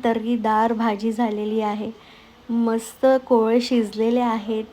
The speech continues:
आणि त्याच्यानंतर आपण त्याच्यात थोडा घातलेला आहे काळा मसाला आणि थोडं आपण घालणार आहोत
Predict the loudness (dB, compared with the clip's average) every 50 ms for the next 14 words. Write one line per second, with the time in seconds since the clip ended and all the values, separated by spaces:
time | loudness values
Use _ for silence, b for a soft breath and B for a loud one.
0 | B B B B B B -2 -2 -2 0 0 0 -2 -2 -2 -2 -2 -2 -2 -2
1 | -2 -2 -2 -2 -2 -2 -2 -2 -2 -4 -6 -4 -4 -2 -2 -2 0 0 0 -2
2 | -2 -4 -4 -2 -2 0 0 0 -2 -4 -4 -2 0 0 2 2 0 0 -2 -2
3 | -2 0 0 0 2 0 -2 -4 -8 B B B B B B B B B -4 -4
4 | -2 -2 -2 -4 -6 -10 -10 -4 0 2 2 4 4 4 4 2 2 0 0 2
5 | 2 2 2 2 0 0 0 0 0 0 0 0 0